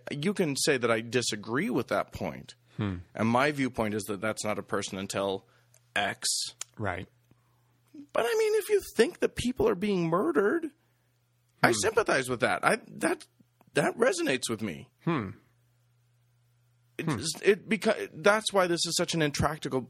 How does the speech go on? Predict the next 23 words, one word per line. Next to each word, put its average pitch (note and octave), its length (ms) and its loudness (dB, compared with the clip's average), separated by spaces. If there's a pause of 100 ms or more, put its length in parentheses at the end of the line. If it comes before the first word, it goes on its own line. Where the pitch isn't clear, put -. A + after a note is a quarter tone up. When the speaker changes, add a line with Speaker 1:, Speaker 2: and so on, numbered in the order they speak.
Speaker 1:
intractable C#3+ 680 0
problem. F3+ 580 -2 (100)
Speaker 2:
Right. A2 260 -6 (160)
Speaker 1:
But F#3 80 6
we A3+ 80 2
don't D#4+ 180 -2
talk G#3 300 -4
about D#3 240 0
it A2 80 -2
from G#2+ 160 -4
that G#2 180 -2
point G2 180 -6
of F#2 100 -10
view. - 160 -8
We A#2+ 100 -2
don't F#3 160 0
talk E3+ 240 -4
about C#3 220 2
it A2 100 -2
like G#2+ 240 -4 (920)
these C#3+ 160 2
are C3+ 60 2
both G#2+ 520 -2